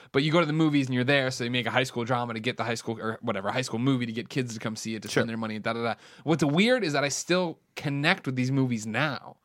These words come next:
Speaker 2: Mm-hmm.
Speaker 1: And that's what I can't put my finger on, based on the fact that I didn't like high school. But I did, you know, I mean, like, it's a weird thing. Like, I said it and you're like, "I'm crazy." It's like,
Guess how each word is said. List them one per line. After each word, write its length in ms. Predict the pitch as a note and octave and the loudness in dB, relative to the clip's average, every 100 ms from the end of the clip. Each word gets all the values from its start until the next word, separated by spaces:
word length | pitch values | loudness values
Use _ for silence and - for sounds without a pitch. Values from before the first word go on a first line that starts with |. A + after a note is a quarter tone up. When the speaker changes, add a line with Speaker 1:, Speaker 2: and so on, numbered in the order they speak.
| _ - | _ -4
Speaker 2:
Mm-hmm. 160 | A#2+ D3 | -4 -2
Speaker 1:
And 80 | C#3 | 2
that's 160 | E3+ | 2
what 100 | G#3 | 2
I 40 | E3 | 2
can't 260 | - E3+ | 0 -2
put 140 | C#3+ C#3 | -2 -2
my 80 | C3 | -2
finger 360 | - E3+ G#2 | -2 -2 -4
on, 220 | D#2 C2 - - - | -8 -14 -18 -10 0
based 240 | E3 - | 0 2
on 80 | E3 | 0
the 60 | D#3 | 2
fact 180 | D#3 D3+ | 2 4
that 80 | |
I 60 | C#3 | 2
didn't 260 | C3+ D#3 C3+ | 2 -2 2
like 280 | D3+ G3 | 2 2
high 160 | - A2+ | 0 -6
school. 420 | - G2+ G2 A#2+ _ - | -6 -8 -6 -8 _ 2
But 120 | A3+ | 4
I 60 | A#3 | 4
did, 380 | F3 C4+ A#3 G3+ | 2 4 4 4
you 120 | A#3 | 4
know, 60 | |
I 40 | A3 | 4
mean, 140 | A3 | 2
like, 120 | A3 | 2
it's 120 | A3 G#3 | 0 2
a 40 | |
weird 220 | A3+ G#3 | 2 4
thing. 140 | F#3 A#2+ | 2 2
Like, 140 | A#2+ | 2
I 80 | C3+ | 2
said 180 | - D#3 | 4 2
it 60 | |
and 60 | C3 | 2
you're 80 | C3 | 0
like, 140 | A#2+ | 0
"I'm 140 | A2+ A#2 | 0 -2
crazy." 360 | D3 C#3+ A2 A2+ | 0 -2 -2 -4
It's 100 | B2+ | -4
like, 200 | A#2+ | -6